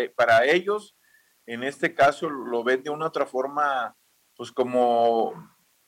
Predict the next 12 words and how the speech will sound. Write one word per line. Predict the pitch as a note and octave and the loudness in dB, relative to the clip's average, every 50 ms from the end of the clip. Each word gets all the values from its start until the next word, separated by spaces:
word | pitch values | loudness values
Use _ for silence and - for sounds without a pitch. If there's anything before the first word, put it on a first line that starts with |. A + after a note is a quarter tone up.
| _ _ - | _ _ -14
pues | - B2 - | -14 -14 -8
como | - - C3+ C3+ C#3 D3 | -2 -2 0 2 2 2
un | D#3+ | 2
negocio, | E3+ F#3+ F#3+ D#3 C3+ B2+ C#3 C#3+ D3+ D#3 - - B2+ B2 | 4 4 4 4 4 4 6 6 4 2 0 -2 -2 -2
¿no? | B2 C3+ E3 G3 G#3 G#3 - | -2 -4 -6 -6 -8 -10 -10
O | A#2+ A#2 | -12 -8
sea, | - B2 A#2 A2+ A#2 | 0 2 2 2 2
nosotros | A#2+ A#2+ A#2 - C3+ C3 - F3 E3 E3 | 0 -4 -4 -4 -4 -4 -2 -2 -2 0
sí | - D#3 | 0 0
realmente | D3+ D3+ D#3 D3+ D3 D3 D3 D3+ C#3+ - E3 D#3 | 2 2 2 2 2 0 -4 -4 -2 0 0 0
formamos | D#3 - C3 B2 A#2+ A#2+ A#2+ B2 C3 C#3+ D3+ D#3 D3+ - | 0 0 0 0 0 2 0 0 0 0 -2 -10 -10 -4
chavos | - - - C3+ C3 C#3+ D#3 D#3+ D#3 - - | 2 4 4 4 4 2 -6 -14 -14 -16 -20